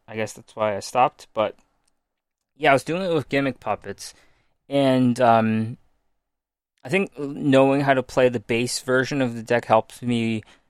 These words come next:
moving forward with the new cards, and,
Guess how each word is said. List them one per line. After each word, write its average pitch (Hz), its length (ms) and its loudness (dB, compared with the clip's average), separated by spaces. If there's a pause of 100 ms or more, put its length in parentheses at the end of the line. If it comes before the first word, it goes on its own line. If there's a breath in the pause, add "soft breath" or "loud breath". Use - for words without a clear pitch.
(180)
moving 120 300 0
forward 147 380 4
with 127 100 -14
the 131 80 -2
new 131 160 -2
cards, 123 640 -2 (480)
and, 113 500 -6